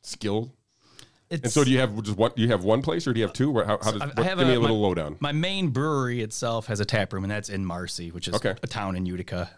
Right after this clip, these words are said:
Speaker 2: Um, and then last year, just
Speaker 1: Isn't there
Speaker 2: before
Speaker 1: a jail in Marcy?
Speaker 2: There is.
Speaker 1: Oh.
Speaker 2: Uh, some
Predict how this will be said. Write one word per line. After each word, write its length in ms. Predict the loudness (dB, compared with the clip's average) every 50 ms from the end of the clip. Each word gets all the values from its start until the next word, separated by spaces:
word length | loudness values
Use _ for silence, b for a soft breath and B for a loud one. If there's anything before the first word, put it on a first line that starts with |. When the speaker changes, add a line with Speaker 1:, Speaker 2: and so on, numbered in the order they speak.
| _ _ -4
Speaker 2:
Um, 260 | -2 2 2 4 4
and 80 | 4 4
then 120 | 4 4
last 380 | 4 4 2 0 0 -4 -6 -6
year, 360 | -6 -6 -6 -6 -6 -8 -10 -8
just 180 | -4 -2 0 2
Speaker 1:
Isn't 100 | 2 4
there 120 | 6 6
Speaker 2:
before 60 | 6 4
Speaker 1:
a 20 | 2
jail 340 | -2 -4 -4 -2 -2 0 0
in 80 | 0
Marcy? 340 | -2 -2 -4 -4 -6 -10 -10 -12 _ _ _ _ _ -2 0
Speaker 2:
There 180 | 0 0 0
is. 320 | -2 -2 -4 -4 -4 -4 -2
Speaker 1:
Oh. 40 | 0
Speaker 2:
Uh, 340 | 0 0 0 0 -2 -4 -6 -8 -10 -6 -4
some 320 | -2 0 2 0 0 -2